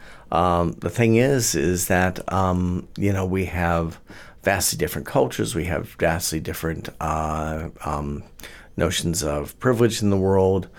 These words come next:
uh, we have, um, you know, just, uh,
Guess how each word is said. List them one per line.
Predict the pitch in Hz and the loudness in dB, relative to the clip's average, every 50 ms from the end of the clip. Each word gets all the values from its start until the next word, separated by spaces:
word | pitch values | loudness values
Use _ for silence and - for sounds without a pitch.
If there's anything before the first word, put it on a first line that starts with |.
| - - - - - - - | -20 -18 -18 -20 -12 -4 0
uh, | 76 82 82 80 80 80 80 78 78 71 | 0 2 2 0 0 -2 -2 -2 -2 -2
we | 82 90 | -4 -4
have, | - - 87 85 82 78 76 76 76 - - - | -4 -4 -4 -4 -2 -2 -2 -4 -4 -6 -8 -8
um, | - - 76 78 76 73 71 73 76 78 76 - - - - - - - - - - - 127 - - - - - - - - - - - - - - - | -6 -4 -4 -2 -2 -4 -4 -4 -6 -8 -8 -12 -16 -20 -20 -20 -20 -20 -20 -20 -20 -20 -20 -20 -20 -14 -10 -10 -10 -10 -14 -18 -20 -18 -16 -14 -10 -6
you | 101 113 110 | -2 0 0
know, | 101 95 | 0 0
just, | 92 90 101 98 90 - - - | -2 -2 -2 -2 -2 -2 0 0
uh, | 90 85 85 80 | 0 0 0 -2